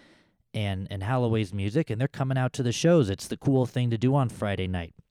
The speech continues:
And it's, it, it is outstanding music. We met through, uh, a young man named Mario DiBartolomeo, one of my music students I've had,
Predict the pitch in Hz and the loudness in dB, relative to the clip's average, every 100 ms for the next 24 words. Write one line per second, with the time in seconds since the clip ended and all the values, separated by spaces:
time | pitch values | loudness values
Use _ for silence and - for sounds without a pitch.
0 | _ _ _ _ _ _ - 143 127 - | _ _ _ _ _ _ -2 2 2 0
1 | - 120 120 135 147 135 123 - - 123 | 0 0 2 6 6 6 2 0 -2 0
2 | 120 113 120 101 - - - - - 139 | 0 2 2 2 -6 -12 -20 -20 -4 2
3 | 151 151 143 - - - _ - - 120 | 4 4 2 0 -14 -20 _ -20 -4 2
4 | 120 110 113 110 - _ _ - 101 98 | 4 4 2 0 -6 _ _ -4 -2 0
5 | 101 110 110 113 110 107 107 98 98 - | 0 0 0 0 0 0 0 -2 -4 0
6 | 117 117 107 95 123 120 123 110 127 139 | 2 4 2 2 2 2 0 2 4 4
7 | 135 131 - - - 95 90 92 120 120 | 4 4 0 -16 -6 -4 -2 0 2 2
8 | 131 - - 120 117 117 107 104 110 107 | -2 -2 0 2 2 0 -4 -2 0 0